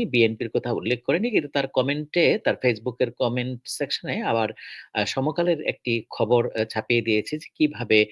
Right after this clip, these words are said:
অ্যা, বিএনপি মানে সংস্কারের এ, এ, কোন, কোন ক্ষেত্রে এগ্রি করছে, কোন, কোন ক্ষেত্রে এগ্রি করে না। অর্থাৎ জাতীয় ঐকমত্য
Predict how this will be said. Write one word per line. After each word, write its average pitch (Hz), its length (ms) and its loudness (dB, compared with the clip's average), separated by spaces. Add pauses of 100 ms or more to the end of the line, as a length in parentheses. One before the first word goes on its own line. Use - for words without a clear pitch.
(260)
অ্যা, 104 160 0 (120)
বিএনপি 101 540 0 (200)
মানে 92 220 -6 (160)
সংস্কারের 104 840 0
এ, - 140 -6 (200)
এ, 104 140 -6
কোন, 156 180 -4
কোন 135 200 -2
ক্ষেত্রে 113 380 -2 (160)
এগ্রি 110 260 -2
করছে, 151 300 -4
কোন, 127 180 -8
কোন 113 180 -6
ক্ষেত্রে - 280 -10
এগ্রি 90 260 -4
করে 113 200 4
না। 87 120 -6
অর্থাৎ 87 280 -6
জাতীয় 104 280 -2
ঐকমত্য 151 440 -4